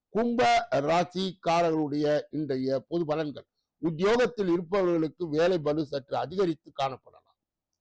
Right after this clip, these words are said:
எனினும் இறுதியில் எதையும் சமாளித்து வெற்றி நடை போடுவீர்கள். அதனால் கவலை வேண்டாம். தொழில் வியாபாரத்தில் ஓரளவு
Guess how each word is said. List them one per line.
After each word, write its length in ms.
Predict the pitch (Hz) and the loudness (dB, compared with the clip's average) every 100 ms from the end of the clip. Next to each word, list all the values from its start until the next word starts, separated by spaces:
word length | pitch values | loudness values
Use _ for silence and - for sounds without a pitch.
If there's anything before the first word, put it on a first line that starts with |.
| - | -4
எனினும் 360 | 147 160 123 _ _ _ _ _ _ _ _ _ - | 0 0 -2 _ _ _ _ _ _ _ _ _ -4
இறுதியில் 520 | 170 240 240 254 247 208 | 0 2 2 2 2 2
எதையும் 380 | 190 220 226 | 2 2 2
சமாளித்து 560 | 214 170 190 190 180 214 | 0 0 2 2 0 -2
வெற்றி 300 | 190 151 - 196 | -2 -2 -6 -6
நடை 240 | 160 175 | -2 -2
போடுவீர்கள். 580 | 147 151 156 131 - _ _ _ | -4 -8 -6 -8 -12 _ _ _
அதனால் 400 | 123 151 156 185 - | -6 -2 0 -2 -2
கவலை 340 | 131 131 190 185 | -4 -2 0 -2
வேண்டாம். 400 | 135 - _ _ _ _ _ _ _ _ _ | -4 -12 _ _ _ _ _ _ _ _ _
தொழில் 300 | 208 226 277 220 | 0 2 2 4
வியாபாரத்தில் 720 | 214 233 226 214 185 220 208 | 4 4 4 4 0 0 0
ஓரளவு 500 | 175 202 202 214 226 | 2 4 4 2 2